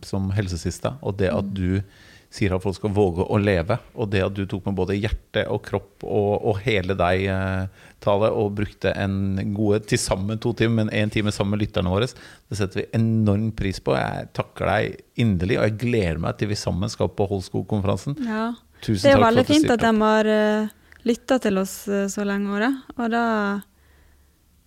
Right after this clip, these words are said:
Speaker 2: eh, da vil jeg liksom, uansett når dere lytter på den her podcasten, så bare lag en god dag, eller lag en god kveld. Eller, eh, ja, det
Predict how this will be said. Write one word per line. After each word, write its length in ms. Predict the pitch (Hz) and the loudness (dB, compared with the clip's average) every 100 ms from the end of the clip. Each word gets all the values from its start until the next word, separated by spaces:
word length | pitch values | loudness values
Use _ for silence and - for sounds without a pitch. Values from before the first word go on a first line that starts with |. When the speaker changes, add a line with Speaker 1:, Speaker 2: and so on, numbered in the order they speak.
| _ | _
Speaker 2:
eh, 520 | 214 208 208 208 208 | -4 -2 -2 -2 -4
da 320 | 208 233 226 | -4 0 2
vil 200 | 214 233 | 2 0
jeg 100 | 220 214 | 0 0
liksom, 460 | 233 220 202 196 196 | -2 -2 0 -2 -2
uansett 420 | 226 214 196 226 - _ _ - | -2 -2 -2 -6 -6 _ _ -4
når 220 | 208 202 | -2 0
dere 260 | 202 190 190 | -2 -2 -2
lytter 320 | 190 - - | -4 -6 -8
på 80 | 196 | -4
den 380 | 196 185 185 190 | -2 -2 -2 -2
her 160 | 196 | -4
podcasten, 640 | 196 208 190 190 - 202 226 | -6 -8 -6 -8 -6 -4 -4
så 160 | - 208 | -4 -4
bare 400 | 202 208 208 202 - _ _ _ _ _ | -4 -2 -2 -4 -8 _ _ _ _ _
lag 540 | 220 233 220 196 190 185 - - _ _ - | -2 2 2 2 0 -4 -12 -18 _ _ -6
en 320 | 196 185 190 - - | -4 -4 -6 -14 -8
god 260 | 202 196 | -6 -4
dag, 320 | 190 208 311 - - _ - | -4 -4 -6 -10 -20 _ -4
eller 180 | 208 | -2
lag 400 | 208 208 208 196 | 0 -2 -2 -4
en 100 | 190 | -4
god 160 | 190 190 | -4 -6
kveld. 280 | - 214 269 _ _ _ _ _ _ _ _ _ _ | -6 -8 -8 _ _ _ _ _ _ _ _ _ _
Eller, 340 | 214 208 202 202 | -6 -4 -4 -4
eh, 420 | 202 202 202 202 208 _ _ _ | -4 -4 -4 -6 -10 _ _ _
ja, 160 | 233 240 _ | -12 -12 _
det 180 | 240 220 | -8 -2